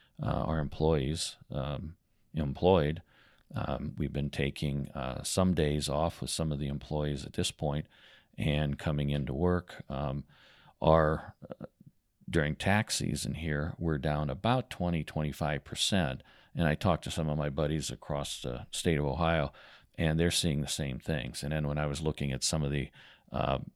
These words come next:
articles and some of the periodicals that I have, professional journals, uh, that's not unusual. It's about twenty to twenty-five percent lower. Um,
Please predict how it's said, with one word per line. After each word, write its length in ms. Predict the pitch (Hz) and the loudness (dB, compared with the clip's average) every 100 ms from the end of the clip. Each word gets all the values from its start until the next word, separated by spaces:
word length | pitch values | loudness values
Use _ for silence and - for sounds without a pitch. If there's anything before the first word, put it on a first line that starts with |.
| - | 2
articles 520 | 85 82 78 65 - | 4 4 2 -2 -2
and 140 | 76 - | -4 -2
some 180 | 78 | -2
of 60 | 69 | -2
the 160 | 71 - | -2 -2
periodicals 680 | - 80 76 76 - 58 | 0 2 4 2 -2 -4
that 100 | - | -2
I 100 | 69 | -2
have, 460 | 78 76 73 69 - - | 0 0 0 -2 -6 -12
professional 680 | - - 76 - 67 65 - - - | -10 0 0 0 -2 -6 -8 -18 -12
journals, 480 | 73 87 85 73 - - - - - - - | -2 2 4 2 -2 -10 -20 -20 -20 -20 -2
uh, 260 | - 80 78 | 0 2 2
that's 420 | 90 85 - - | 4 4 4 2
not 240 | 80 78 | 2 2
unusual. 640 | 69 73 73 71 - - - | 2 0 0 -2 -4 -8 -6
It's 200 | 78 - | -4 -2
about 260 | 76 76 - | 0 0 0
twenty 300 | - 82 76 | 0 0 0
to 80 | 71 | -2
twenty-five 560 | - 78 73 71 76 | -2 -2 -2 -2 -2
percent 420 | - - 76 - | -4 -4 -4 -4
lower. 640 | 67 69 78 78 85 92 - - - - - _ - | -4 2 4 4 2 0 -4 -16 -20 -20 -20 _ -2
Um, 540 | - 69 69 67 - | 0 0 -2 -4 -10